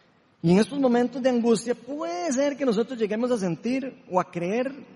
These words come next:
la mentira de que Dios no está con nosotros, que vamos a sentirnos que estamos como separados de Dios, en cierta manera.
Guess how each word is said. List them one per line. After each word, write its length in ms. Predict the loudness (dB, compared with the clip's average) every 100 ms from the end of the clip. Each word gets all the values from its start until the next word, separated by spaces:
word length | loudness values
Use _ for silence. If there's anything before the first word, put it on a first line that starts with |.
| -20 _ _ _ _ _ _
la 160 | -2 2
mentira 460 | 2 0 -2 0 0
de 100 | 0
que 100 | 0
Dios 260 | 0 0
no 140 | -2 -6
está 220 | -6 -8
con 160 | -8
nosotros, 440 | -10 -10 -12 -14 -10
que 80 | -6
vamos 240 | -6 -6
a 60 | -6
sentirnos 800 | -6 -6 -2 -2 0 -2 -6 -10
que 60 |
estamos 320 | -10 -6 -6 -6
como 200 | -10 -10
separados 540 | -10 -8 -4 -4 -4
de 120 | -4
Dios, 360 | -2 -2 -6 -12 -20 -20 _ _ _ _ -6
en 140 | -4
cierta 340 | -4 -8 -8 -8
manera. 420 | -6 -6 -6